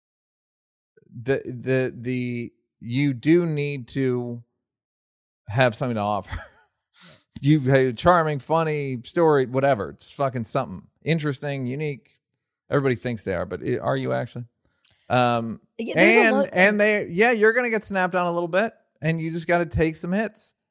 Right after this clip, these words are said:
Speaker 2: Uh, but there's a lot of people I would not suggest to do that, that I know. Like that, that older couple I know,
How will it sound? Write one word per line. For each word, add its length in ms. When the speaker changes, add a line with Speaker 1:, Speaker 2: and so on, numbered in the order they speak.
Speaker 2:
Uh, 80
but 160
there's 160
a 80
lot 220
of 200
people 300
I 160
would 280
not 320
suggest 540
to 100
do 220
that, 260
that 140
I 120
know. 280
Like 220
that, 180
that 180
older 260
couple 360
I 120
know, 320